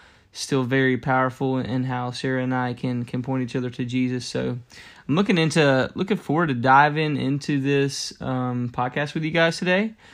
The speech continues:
Um, thanks for guys for kinda tuning in and kinda being on our journey as, and Sarah's journey as to why we're, why the Scripture Scoop is the Scripture Scoop,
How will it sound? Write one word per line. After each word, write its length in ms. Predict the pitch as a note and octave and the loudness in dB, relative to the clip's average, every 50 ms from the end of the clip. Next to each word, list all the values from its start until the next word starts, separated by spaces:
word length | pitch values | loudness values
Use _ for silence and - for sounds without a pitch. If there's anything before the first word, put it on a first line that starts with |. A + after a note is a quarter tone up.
| - - - - _ | -20 -20 -20 -8 _
Um, 300 | - C#3 C#3 C3+ C3 A#2+ | 2 2 4 4 2 0
thanks 260 | - D3+ D#3 D#3 D3 | 0 -2 -2 -2 -2
for 120 | - D#3+ C#3+ | -2 0 0
guys 240 | D3+ D3 D3 C#3+ | 2 2 0 -2
for 160 | - - C3 A#2+ - - | -2 -4 -6 -6 -8 -8
kinda 220 | - - D3+ C#3 C3+ | -6 -4 -2 -2 -2
tuning 360 | - - F3 E3+ E3 D#3+ D#3 | -2 -2 0 0 0 0 0
in 180 | D3+ D#3 D#3 D3 | 2 2 2 2
and 100 | C3+ B2+ | 0 0
kinda 220 | - D3 C#3+ C#3 | 0 -2 -2 0
being 300 | C3 B2 C#3+ D3 C#3+ C#3 | 0 2 2 2 2 4
on 140 | C#3 C#3 C#3 | 4 4 4
our 140 | C#3 C3+ C3+ | 4 2 2
journey 440 | A#2+ C3+ C3+ C3+ C#3 C#3 C#3 C3+ | 2 0 0 2 2 2 2 2
as, 240 | C3 B2+ A#2+ A#2+ - - - - - - _ - | 2 0 -2 -4 -8 -16 -20 -20 -20 -16 _ -4
and 100 | C3 B2+ | -2 -2
Sarah's 380 | A#2+ - D3 C#3+ D3 C#3+ C3 A#2+ | 0 2 4 4 4 4 2 0
journey 380 | - C3 B2+ C3 C3+ C3+ C3 | -2 -2 -2 0 0 0 0
as 160 | B2+ C3 C3 | 0 -2 -2
to 100 | - C#3+ | -2 -2
why 840 | C3 B2+ B2 C3 C3 C3+ C3+ C#3+ C#3+ C#3+ C#3 C3+ C3+ C3+ C#3 C#3+ D3+ - - - | -2 0 0 2 4 6 6 8 6 6 4 2 0 -2 -2 -4 -8 -10 -14 -16
we're, 300 | - - - C3+ C3+ B2+ | -12 -6 -2 0 0 0
why 360 | - C3 B2+ C#3+ C#3+ C#3+ C#3+ | 0 2 4 6 6 6 6
the 100 | C#3 C3+ | 4 0
Scripture 420 | - - - D3+ C3+ C3 - C3+ B2 | -2 -4 -4 -4 -4 -4 -6 -8 -8
Scoop 340 | - - C#3+ C#3 C3 G2 | -4 -2 -2 -2 -2 -4
is 320 | - - C3+ C3+ D3 D#3 D3+ | -6 -4 0 0 0 0 -2
the 100 | D#3+ D#3+ | -4 -6
Scripture 360 | - - E3+ E3+ - - F#3 | -4 -6 -6 -6 -6 -8 -8
Scoop, 400 | F3 - - G3+ G3+ G3+ G3 | -8 -4 0 0 0 0 -2